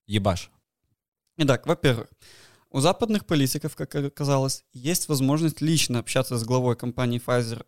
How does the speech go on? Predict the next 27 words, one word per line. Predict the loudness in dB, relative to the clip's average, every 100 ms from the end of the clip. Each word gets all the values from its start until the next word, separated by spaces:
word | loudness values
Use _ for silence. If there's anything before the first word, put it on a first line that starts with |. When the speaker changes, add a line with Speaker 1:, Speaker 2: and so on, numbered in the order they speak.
| -8
Speaker 2:
Альбертом | -2 0 0 0 0
Бурлой, | 0 0 -2 -4 -10 _ _ _
в | -2
то | 2
время | 4 4 4 0 -4 _ _ _
как | -6 -6 -6
у | 0 2 4 4 2 2
лидеров | 0 2 0 -2 -6 -14 _
б-, | -8 -6
бедных | 0 2 4 4 0 -2
и |
развивающихся | -2 0 2 0 -2 -8 -8 -8
стран | -6 -2 -2 -2 -8 _ _
Speaker 1:
Нет. | -4 -4 -4 _ _ _
Speaker 2:
нет. | -4 0 0 -2 -8
Они | 0 2 4 2
вот, | 0 -4
им | -4 0 0
приходится | 0 0 0 -2
стоять | 0 2 2 2
в | 0
очереди | 2 0 -4 -2
на | 0 2
аудиенцию, | 2 2 2 2 0 0 0 0 -6 _
пока | -10 0 2
ви-, | 4
Speaker 1:
Господину. | 4 4 4 4 0